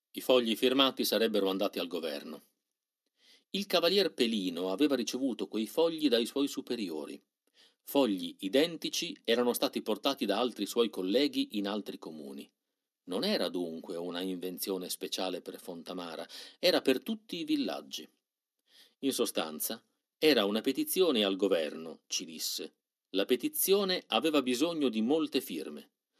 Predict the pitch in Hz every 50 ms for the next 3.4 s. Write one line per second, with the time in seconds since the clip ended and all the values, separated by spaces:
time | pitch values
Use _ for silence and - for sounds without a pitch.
0 | _ _ _ _ - 98 - 127 120 143 139 - - 180 185 170 143 123 113 104
1 | 92 95 131 151 156 135 127 110 104 95 - - 113 110 95 87 - - 98 98
2 | 98 95 - _ - 120 151 165 - - _ _ _ _ 110 127 139 139 127 -
3 | - - - - - 78 76